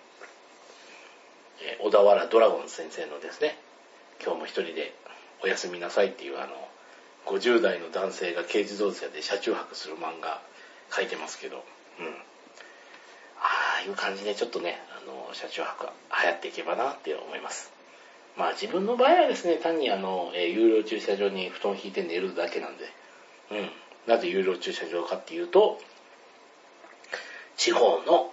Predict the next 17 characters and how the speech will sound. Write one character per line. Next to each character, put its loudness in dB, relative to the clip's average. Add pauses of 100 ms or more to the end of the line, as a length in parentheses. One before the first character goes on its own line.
え -4
ー、 -10
街 2
で 6
酒 6
を 10
飲 6
む 4
か 4
ら -2
で -4
す。 -10 (100)
え -4 (1000)
ー、 -10
い -6
や -4
ー、 -4